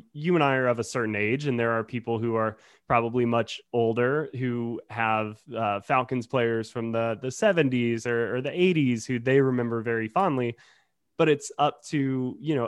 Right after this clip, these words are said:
everybody to continue to hype up the Jonathan Babineaus of the world so that they don't get lost to time, because they were a very important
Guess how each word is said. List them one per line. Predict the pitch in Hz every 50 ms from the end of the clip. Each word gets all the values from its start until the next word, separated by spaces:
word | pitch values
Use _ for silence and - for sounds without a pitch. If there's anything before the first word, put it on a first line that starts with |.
| - -
everybody | 170 196 190 165 143 131 120 113 113 113 113
to | - - 127
continue | - 127 123 113 - - 160 151 139 131 123 117
to | 110 - - 127 117 113 104
hype | - - - 139 127 127 - 135
up | 127 120 117 - _ _
the | 123 117 113 113
Jonathan | 110 110 120 113 113 113 - - 110 104
Babineaus | 110 107 107 104 107 104 104 107 104 101
of | 107 104
the | 107 117
world | 123 170 190 160 131 131 127
so | - 131
that | 123 117 113 - -
they | 123 120 123
don't | 123 120 113 110
get | 107 113 101 101
lost | 104 104 104 104 - - -
to | 107
time, | - - 120 117 110 101 101 98
because | 101 104 - 120 107 104
they | - 113 107
were | 107 107 107 104
a | 104
very | 110 113 110 113 113 110 104
important | 110 104 - - 120 110 - 107 107 107 -